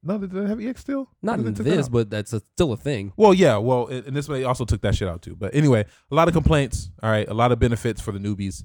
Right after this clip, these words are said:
Speaker 1: uh, i e me. Now you, on the other hand, had a very different <laughs> experience.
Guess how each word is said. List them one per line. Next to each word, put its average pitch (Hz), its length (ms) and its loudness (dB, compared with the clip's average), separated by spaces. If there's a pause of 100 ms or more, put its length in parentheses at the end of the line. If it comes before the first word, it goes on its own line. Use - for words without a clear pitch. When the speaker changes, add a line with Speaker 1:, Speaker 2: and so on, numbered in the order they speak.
(100)
Speaker 1:
uh, 90 260 -10
i 92 140 -10
e 87 220 -12
me. 85 200 -18 (1000)
Now 101 80 0
you, 110 260 6
on 101 60 2
the 90 80 -4
other 87 120 -4
hand, 90 180 -4
had 87 80 -4
a 90 40 -12
very 98 160 -2
different 95 220 -6
<laughs> - 40 0
experience. 101 460 -4